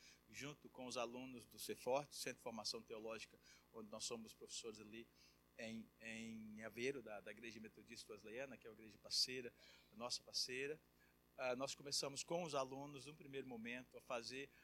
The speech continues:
o evangelismo aos peregrinos de Fátima que passavam pela, pela I C dois na, na zona da Águeda, na, próximo a,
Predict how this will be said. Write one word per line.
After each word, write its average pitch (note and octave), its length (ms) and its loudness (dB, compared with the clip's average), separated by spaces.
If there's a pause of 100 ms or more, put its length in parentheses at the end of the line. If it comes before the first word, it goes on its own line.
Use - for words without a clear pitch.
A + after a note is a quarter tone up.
(160)
o B2 100 0
evangelismo B2+ 680 -2
aos D3+ 240 8
peregrinos B2+ 400 0
de A2+ 80 -8
Fátima A#2+ 380 0
que - 60 -18
passavam B2+ 600 6
pela, C3 480 0 (400)
pela B2+ 180 -2
I C3 80 4
C C3 160 6
dois A#2+ 300 -4
na, A#2+ 240 -2
na A2+ 140 -6
zona B2 300 -2
da A2 140 0
Águeda, G#2 400 -2 (480)
na, G#2 520 -2
próximo A#2+ 380 -2
a, A2+ 140 0